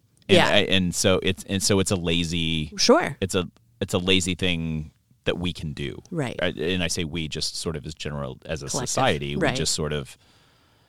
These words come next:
Speaker 1: we buy into those things 'cause they're easy or they're cute or they're funny or whatever, but we don't really put a whole lot of thought into it necessarily.
Speaker 2: Right.
Speaker 1: It does, we won't challenge ourselves to think about how we actually feel about that.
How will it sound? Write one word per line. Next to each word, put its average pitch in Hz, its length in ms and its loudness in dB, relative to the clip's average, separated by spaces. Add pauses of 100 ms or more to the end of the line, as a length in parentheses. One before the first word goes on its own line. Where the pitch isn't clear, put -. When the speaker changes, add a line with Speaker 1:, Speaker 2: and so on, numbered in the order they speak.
(220)
Speaker 1:
we 95 120 2
buy 90 260 6
into 87 280 2
those 78 200 -2
things 80 260 -2
'cause 69 180 -10
they're 73 180 -6
easy 98 460 0
or 71 140 -2
they're 62 480 -6 (920)
cute - 540 4 (140)
or 82 180 0
they're 67 160 -6
funny 110 720 4
or 73 420 -4
whatever, 73 560 0
but - 220 -6 (280)
we 78 100 -6
don't 62 140 -8
really 53 180 -12
put - 160 -10
a - 40 -14
whole 65 180 -10
lot 53 140 -14
of - 100 -16
thought - 580 -8
into - 320 -16
it - 80 -16
necessarily. 151 500 -2
Speaker 2:
Right. 67 60 -6
Speaker 1:
It 65 60 -10
does, 67 220 -10 (360)
we 82 100 -4
won't 71 180 -6
challenge 78 420 -2
ourselves 65 440 -10
to 76 200 -10
think 73 140 -10
about - 220 -10
how 65 100 -10
we - 120 -12
actually - 320 -10
feel - 200 -12
about - 220 -14
that. - 180 -18